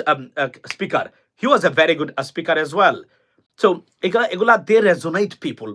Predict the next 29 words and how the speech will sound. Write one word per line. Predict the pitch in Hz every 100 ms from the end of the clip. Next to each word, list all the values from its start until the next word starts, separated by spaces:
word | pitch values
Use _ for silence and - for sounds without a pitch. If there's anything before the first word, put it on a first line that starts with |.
| 113
by | 139 143
s-, | - -
their | 147 123 -
speaking | - 233 196 143
power, | 127 113 - -
speeches। | 247 220 - 127 - _ _ _ 143
That's | 170 208
why | 170 147
where | 170 151 123
people | - 156 139
become | 151 143 117
very, | 185 208 170
very | 156 151
kind | 147
of, | 139 - _ _
you | 143
know, | 139 -
flirty। | 185 208 196 - - _ _ _ _ -
You | 151
know, | 196 - 143
they | 180
become | 202 175 170
the | 147 110 117 _ -
victim | 135 294 - 196
of | 156 - 151
their, | 139 131 131
their, | 143 127
the | 131 - _
flirty | 226 226 233 226